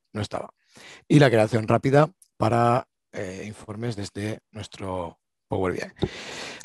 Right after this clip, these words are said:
Hasta aquí la sesión de hoy, creo que he llegado justo a dejarnos cinco minutos. Muchísimas gracias a todos por vuestra asistencia. Y en estos cinco minutos, pues, eh, Sergio,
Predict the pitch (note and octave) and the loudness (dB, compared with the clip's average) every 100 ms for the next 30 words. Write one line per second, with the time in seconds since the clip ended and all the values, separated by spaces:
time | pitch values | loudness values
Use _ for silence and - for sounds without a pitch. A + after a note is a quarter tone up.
0 | _ D#3 C#3 - C3+ - D3+ D#3 D#3+ C#3+ | _ 4 4 6 4 8 10 10 8 8
1 | D3+ D3+ C#3+ D#3 D#3+ D3 D3 C#3 C3+ C3+ | 6 8 8 8 8 4 4 4 6 4
2 | C#3+ - C3+ C3 C3 C3 C3 A2+ - C#3 | -2 -2 0 2 0 0 -4 -6 -4 -4
3 | C3 B2 B2 D3 F3 C#3+ B2 C3+ C3 B2+ | -2 -2 -2 2 2 2 0 0 2 2
4 | A#2 B2 A2+ A#2+ A#2+ A#2+ - A2 A2+ A2+ | 4 4 2 0 0 -4 -4 -4 -4 -2
5 | G#2+ G#2+ - B2+ - F3 G3+ - - - | -2 -2 -2 -2 4 4 4 -6 -18 -16
6 | - - - C3+ C#3 C3+ C3+ C#3 C#3 C#3+ | -16 -14 2 6 8 8 4 4 2 2
7 | C#3+ C#3+ D#3+ F3 - C#3 B2+ B2+ - - | 2 2 2 2 2 2 4 2 -2 -4
8 | B2+ B2 B2 A#2+ A#2+ C#3+ C3+ D3+ G#2+ | -2 0 0 0 0 0 0 -2 -4